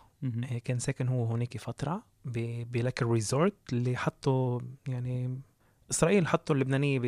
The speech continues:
Speaker 2: بمحلات هيك
Speaker 1: مهم.
Speaker 2: يعني
Speaker 1: بس
Speaker 2: ريزورتس،
Speaker 1: نحكي
Speaker 2: إيه،
Speaker 1: للمتابعين
Speaker 2: أوتيلات.
Speaker 1: والمستمعين إنه نهرية مدينة في شمال إسرائيل.
Speaker 2: مزبوط.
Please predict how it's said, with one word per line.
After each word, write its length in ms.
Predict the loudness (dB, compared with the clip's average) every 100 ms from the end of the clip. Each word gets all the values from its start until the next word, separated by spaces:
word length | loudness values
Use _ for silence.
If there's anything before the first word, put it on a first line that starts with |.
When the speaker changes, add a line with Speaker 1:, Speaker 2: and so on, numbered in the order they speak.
| 0
Speaker 2:
بمحلات 580 | 0 -2 -2 0 0 -2
هيك 120 | -4
Speaker 1:
مهم. 140 | -2 -2
Speaker 2:
يعني 560 | -4 -4 -6 -6 -8
Speaker 1:
بس 60 | -2
Speaker 2:
ريزورتس، 480 | 0 4 6 4 2
Speaker 1:
نحكي 180 | 2 2
Speaker 2:
إيه، 300 | 2 0 0
Speaker 1:
للمتابعين 380 | 2 4 6 6
Speaker 2:
أوتيلات. 200 | 4 0
Speaker 1:
والمستمعين 540 | -2 -4 -4 -4 -4
إنه 340 | -4 -4 -6
نهرية 440 | -6 -4 -4 -4 -4
مدينة 360 | -4 -4 -4
في 200 | -6 -10
شمال 300 | -10 -8 -8
إسرائيل. 380 | -10 -16 -4 2
Speaker 2:
مزبوط. 360 | 2 2 -4